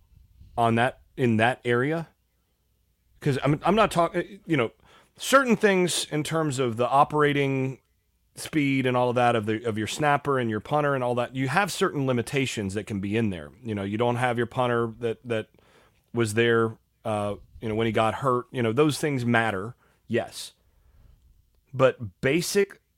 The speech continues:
level, making sure you don't get punts blocked because of giving up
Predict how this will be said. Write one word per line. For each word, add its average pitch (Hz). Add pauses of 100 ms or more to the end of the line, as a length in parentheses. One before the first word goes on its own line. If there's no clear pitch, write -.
(200)
level, 135 (800)
making 135
sure 139
you 123
don't 127
get 139
punts 143
blocked 123
because 120
of 110 (1200)
giving 131
up 127